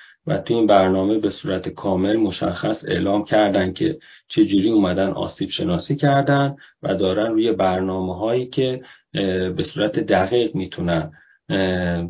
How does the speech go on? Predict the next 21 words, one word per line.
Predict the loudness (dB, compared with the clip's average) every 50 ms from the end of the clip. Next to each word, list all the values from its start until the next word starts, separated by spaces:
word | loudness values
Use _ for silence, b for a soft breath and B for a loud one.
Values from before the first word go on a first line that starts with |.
| -4
طی | 2 4 4 6
مدت | 6 4 2 0 0 -2 -2 -2 -4 -4
زمانی | -2 -2 -2 -2 -2 -2 -2 -2 -4 -4 -6
خاصی | -6 -2 0 0 0 0 -2 -6 -4 -2 -2 -2 -2 -4 -4
چه | -6 -4
جوری | -2 0 0
می‌تونن | 0 0 -2 -4 -4 -4 -2 -2 -2
اون | -2 -4 -4
آسیب‌ها | -4 -4 -6 -6 -6 -6 -6 -6 -2 0 2 2
رو | 2 2 0 -2
کمک | -2 -2 0 0 -2 -2 -4
بکنن | -6 -6 -2 -2 0 0 0 0 -2 -4 b b b b b b _ -6
و، | -2 0 2 2 4 2 2 0 -2 b b b b _ _ _ -4
اه، | -2 -2
از، | 0 0 0 0 0 0 0 -2 -4 -8 -6
نمی‌گیم | -2 2 2 4 4 2 0 -2 -2 -4 -2
از | 0 0 0 0 2
بین | 2 2 2 2 2
ببرن، | 2 2 2 2 2 2 2 0 0 0 0
ولی | 0 0 0
حداقل | 0 0 -2 -2 0 0 -2 -2 -2 0 0 2 2 2 0 -4